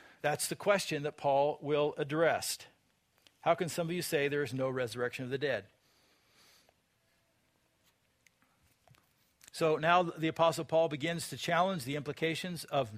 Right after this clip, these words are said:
no resurrection. What if there's no resurrection? Let's challenge that. Verses thirteen through nineteen, the implications of the resurrection. Paul says, this is where the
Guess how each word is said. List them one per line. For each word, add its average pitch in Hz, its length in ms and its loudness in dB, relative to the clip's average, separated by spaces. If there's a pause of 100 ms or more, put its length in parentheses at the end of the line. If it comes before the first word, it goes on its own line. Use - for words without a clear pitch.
no 135 520 -2 (160)
resurrection. 131 680 -4
What 120 120 -4
if 127 60 -6
there's 135 180 -8
no 139 100 -4
resurrection? 131 540 -4
Let's 107 180 -12
challenge 151 340 -6
that. - 180 -8 (500)
Verses 139 300 -4
thirteen 147 580 -4
through 143 200 -6
nineteen, 170 440 0
the 139 120 -4
implications 143 640 -4
of 143 100 -4
the 131 80 -6
resurrection. 147 720 2 (1040)
Paul 170 200 8
says, 190 520 6 (160)
this 151 180 -2
is 170 140 -2
where 156 260 4
the 135 460 -4